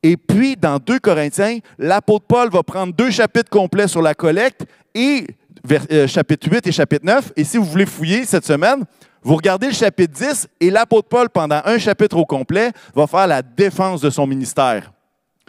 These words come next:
Et là, on dit, « Oh, attends un peu là. Oups, il y a quelque chose qui s'est passé dans ces huit mois-là. » Il y a quelque chose qui s'est passé, et on peut sentir une certaine opposition.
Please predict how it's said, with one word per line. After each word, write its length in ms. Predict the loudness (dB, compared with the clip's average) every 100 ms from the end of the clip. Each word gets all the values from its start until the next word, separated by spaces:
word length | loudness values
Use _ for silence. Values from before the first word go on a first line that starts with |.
| _ _ -2
Et 100 | 0
là, 100 | 2
on 120 | 2
dit, « 180 | -2 0
Oh, 240 | 0 0 -4
attends 240 | -6 -2 -2
un 60 | 0
peu 160 | 2
là. 240 | 2 0 -4 _ _
Oups, 480 | -10 -10 -12 -12 -8 -8 -10 _ _ _
il 80 | -6
y 20 |
a 40 |
quelque 240 | -4 -6 -4
chose 180 | -4
qui 140 | -4 -2
s'est 120 | -2
passé 420 | 0 0 0 -4
dans 180 | -4 -4
ces 220 | -4 -2
huit 420 | 0 2 0 -2 -6
mois-là. » 540 | -2 2 2 2 -2 -6 _ _ _ -2
Il 80 | 0
y 40 |
a 60 | 0
quelque 240 | -2 -2
chose 240 | 0 0 -2
qui 120 | -4
s'est 160 | -2
passé, 680 | 0 0 0 -2 -4 -4 -4 -12 _ _ _ _ _ _ _ _ _ _ _
et 120 | 0
on 80 | 2
peut 160 | 0 -2
sentir 500 | -2 -4 -4 -2 -2
une 140 | -2
certaine 720 | -4 -4 -4 -2 -2 -2 -8 -14 _ _ _
opposition. 720 | -2 0 0 -2 -4 -8 -8